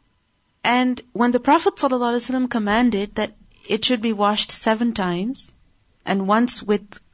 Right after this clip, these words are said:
clay, this was not because the water or that vessel became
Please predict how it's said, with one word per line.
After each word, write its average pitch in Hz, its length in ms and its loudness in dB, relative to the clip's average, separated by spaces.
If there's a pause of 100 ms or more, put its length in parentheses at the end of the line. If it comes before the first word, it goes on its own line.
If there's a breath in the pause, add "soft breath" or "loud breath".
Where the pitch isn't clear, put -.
clay, 208 500 0 (420)
this - 260 0
was 302 260 2
not 247 500 2
because 285 540 0 (160)
the 214 440 2 (100)
water 220 500 0
or 202 280 0
that 196 220 -4
vessel 196 340 -2
became 196 460 -6